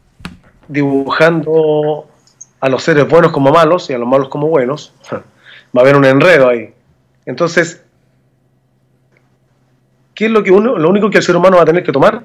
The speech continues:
Va a tener que tomar el sentido del instinto, parte espiritual, y dilucidar cuál es el campo que está en el bien y el mal. ¿Ya? Y vamos a tener que ser capaces de dilucidar y con quién nos queremos quedar. Y ahí es donde hay que elegir bien.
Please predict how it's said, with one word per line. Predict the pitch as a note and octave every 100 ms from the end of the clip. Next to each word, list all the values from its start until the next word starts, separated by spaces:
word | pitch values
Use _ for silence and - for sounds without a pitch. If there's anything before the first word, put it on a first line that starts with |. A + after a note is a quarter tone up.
| C#3
Va |
a | C#3
tener | D3 D#3
que | D3+
tomar | C3 D3 F#3 -
el | C#3
sentido | B2+ A#2+ D#3+ F3 F3+ F3+ _ _ -
del | C3+ C3+
instinto, | B2+ B2 E3+ F3 F3 D#3+
parte | D#3 D#3 C#3
espiritual, | C3 B2 E3 F#3+ B3 - _ _ -
y | C3
dilucidar | B2+ B2 B2+ C3+ F3+ F3+ -
cuál | F3+ G#3+ B3+ -
es | F3+ -
el | -
campo | F3 E3+
que | C#3
está | D3+
en | D#3
el | C3+
bien | D3 D#3+
y |
el | B2
mal. | C3+ G2+ _ _ _ _ _ _ _ _
¿Ya? | A#2+ F3+ F3
Y |
vamos | C#3+ D#3 D3
a |
tener | C#3+ D#3+
que | D#3
ser | D3+ C3+
capaces | C#3+ D#3 E3+ D#3
de | C#3+ C#3
dilucidar | C3+ C3+ C3+ _ _ _ _ _ _ _ _ - - C3 D3+ D3+ - G3+
y | E3
con | D3
quién | C#3 F3
nos | E3
queremos | D3 C#3+
quedar. | B2+ G#2+ - _ _ _
Y | C#3
ahí | C#3+ G3
es | F3+
donde | E3+
hay | E3
que | D3
elegir | C3+ D3 C3
bien. | A2+